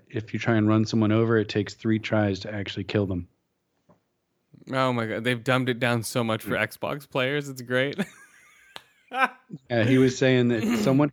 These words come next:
Speaker 1: hit him and he was fine. He didn't even get knocked down. And then someone hit him again and he was down. And then someone <laughs> hit him again and it killed him.
Speaker 2: Oh my God. Yeah.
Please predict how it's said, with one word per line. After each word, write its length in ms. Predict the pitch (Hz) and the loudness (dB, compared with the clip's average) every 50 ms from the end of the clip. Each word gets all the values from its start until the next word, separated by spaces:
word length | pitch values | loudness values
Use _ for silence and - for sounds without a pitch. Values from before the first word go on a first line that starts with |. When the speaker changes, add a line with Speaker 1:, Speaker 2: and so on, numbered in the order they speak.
| _ - | _ -8
Speaker 1:
hit 100 | - 123 | -6 -4
him 540 | 117 113 107 113 117 120 117 - - - - | -4 -2 -2 -4 -4 -6 -8 -14 -18 -12 -6
and 180 | - 113 110 | -4 -2 -2
he 120 | 110 117 113 | 0 0 0
was 160 | 117 113 - | -2 -2 -2
fine. 400 | - - 127 120 110 104 104 104 | 0 0 2 2 2 2 2 2
He 100 | 107 104 | 0 0
didn't 180 | 104 107 113 113 | 0 0 0 0
even 180 | 110 107 107 104 | 0 0 0 -2
get 120 | 110 107 | -2 -2
knocked 300 | 107 104 107 107 107 - | -2 -2 -2 -2 -2 -2
down. 380 | - 113 104 95 92 95 104 107 | 0 0 0 0 -2 -4 -6 -4
And 100 | 101 101 | -4 -2
then 120 | 110 110 104 | -2 -2 0
someone 240 | - 120 120 120 120 | 0 0 0 0 0
hit 160 | 123 123 113 | 0 0 0
him 100 | 110 104 | 0 -2
again 640 | 87 92 104 123 123 117 107 101 101 101 104 107 101 | -2 -2 0 0 2 2 2 0 0 -2 -4 -6 -6
and 160 | 101 104 110 | -4 -2 -2
he 80 | 110 | -2
was 140 | 104 98 92 | -2 -2 -2
down. 400 | 98 110 113 113 110 104 101 98 | 0 0 2 2 2 2 0 0
And 100 | 101 104 | 0 0
then 140 | 104 101 101 | 0 0 -2
someone 240 | - 113 113 120 113 | -2 -2 -2 -2 -2
<laughs> 60 | 92 | -2
hit 80 | - 135 | -2 -2
him 100 | 110 117 | 0 -2
again 480 | 117 113 104 101 110 117 123 120 113 110 | -2 -2 -2 0 2 2 2 4 2 2
and 120 | 104 110 | 0 0
it 120 | 104 104 | -4 -6
killed 260 | - - 110 107 101 98 | -6 -4 -4 -4 -4 -6
him. 120 | 92 - - _ _ _ _ _ _ _ _ _ _ _ _ _ _ _ _ _ _ _ _ _ _ _ _ _ _ _ _ _ _ _ _ 147 | -10 -12 -14 _ _ _ _ _ _ _ _ _ _ _ _ _ _ _ _ _ _ _ _ _ _ _ _ _ _ _ _ _ _ _ _ -6
Speaker 2:
Oh 300 | 156 160 156 156 147 139 | -2 -2 0 0 0 -2
my 180 | 127 117 107 | -2 -4 -6
God. 420 | 101 107 113 113 113 110 104 90 87 _ _ _ _ _ _ _ _ _ _ _ _ _ _ _ _ _ _ _ _ | -4 -2 0 2 2 2 0 -2 -8 _ _ _ _ _ _ _ _ _ _ _ _ _ _ _ _ _ _ _ _
Yeah. 200 | - 139 127 - | -2 -2 -2 -2